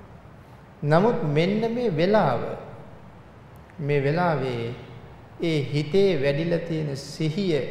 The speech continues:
ඒ සිහියෙන් දියුණු වෙච්ච සීලය උපසම්පදා ස්වාමින් වහන්සේ නමක් ආරක්ෂා කරන නිවැරදි සීලය හා සමාන, සමාන විය යුතුයි. එහෙමනම් සෝවාන් කියන මාර්ගඵලය ලබන්න කොයි තරම්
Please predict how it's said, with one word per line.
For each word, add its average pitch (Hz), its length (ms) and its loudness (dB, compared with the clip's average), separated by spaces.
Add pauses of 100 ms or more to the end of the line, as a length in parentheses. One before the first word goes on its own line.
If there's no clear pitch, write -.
(120)
ඒ 147 180 -2
සිහියෙන් 190 600 -2 (100)
දියුණු 180 340 -2
වෙච්ච 175 300 -4
සීලය 185 540 0 (1120)
උපසම්පදා 185 840 0
ස්වාමින් 160 460 -2
වහන්සේ 156 460 -2
නමක් 147 360 -4
ආරක්ෂා 147 540 -2
කරන 135 240 -6 (120)
නිවැරදි 156 480 -2
සීලය 151 360 -4
හා 131 200 -4
සමාන, 135 440 -6 (600)
සමාන 151 540 -6
විය 139 180 -6
යුතුයි. - 360 -12 (720)
එහෙමනම් 190 640 -2
සෝවාන් 170 540 -2
කියන 160 240 -6
මාර්ගඵලය 147 680 -2 (840)
ලබන්න 143 520 -2 (100)
කොයි 156 320 -2
තරම් 143 360 -4